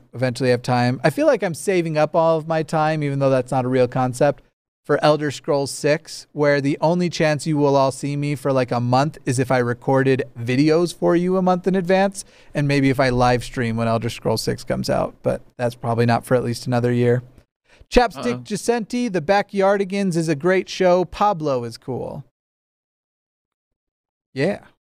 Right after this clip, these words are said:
Speaker 2: Never
Speaker 1: I don't
Speaker 2: heard of it.
Speaker 1: know. I've never heard of it either. All right. Any, any more on your side?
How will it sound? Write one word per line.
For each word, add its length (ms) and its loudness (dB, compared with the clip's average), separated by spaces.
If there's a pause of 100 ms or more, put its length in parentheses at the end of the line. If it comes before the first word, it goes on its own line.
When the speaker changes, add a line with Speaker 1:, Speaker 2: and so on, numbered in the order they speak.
(640)
Speaker 2:
Never 80 -6
Speaker 1:
I 40 0
don't 20 2
Speaker 2:
heard 80 2
of 60 0
it. 40 0
Speaker 1:
know. 240 -2 (360)
I've 160 -4
never 220 2
heard 120 2
of 100 0
it 60 2
either. 360 0 (1200)
All 140 4
right. 440 0 (160)
Any, 220 -2 (200)
any 140 -2
more 180 2
on 80 0
your 140 0
side? 380 2